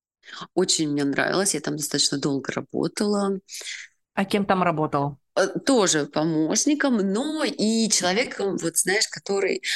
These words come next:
Speaker 1: вот раньше почему-то я этого очень стеснялась. А вот щас рассказываю,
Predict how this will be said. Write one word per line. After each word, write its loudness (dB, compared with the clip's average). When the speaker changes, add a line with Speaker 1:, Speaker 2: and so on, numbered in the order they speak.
Speaker 1:
вот 0
раньше 2
почему-то 0
я 2
этого 0
очень 0
стеснялась. 2
А 2
вот 0
щас 2
рассказываю, 0